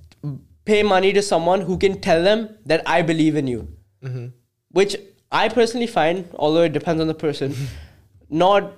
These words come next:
Speaker 1: the greatest, the most wisest thing. Why?
Speaker 2: <laughs>
Speaker 1: Because you yourself can control that. Even if
Speaker 2: Yeah.
Speaker 1: I tell you, Chan,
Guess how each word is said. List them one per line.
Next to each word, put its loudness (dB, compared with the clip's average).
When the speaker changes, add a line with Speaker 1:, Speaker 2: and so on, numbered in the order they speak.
Speaker 1:
the -2
greatest, 0
the -2
most 0
wisest 0
thing. -6
Why? 0
Speaker 2:
<laughs> -4
Speaker 1:
Because 0
you 0
yourself 2
can 0
control -2
that. 0
Even 0
if -2
Speaker 2:
Yeah. -8
Speaker 1:
I 0
tell -2
you, -6
Chan, 0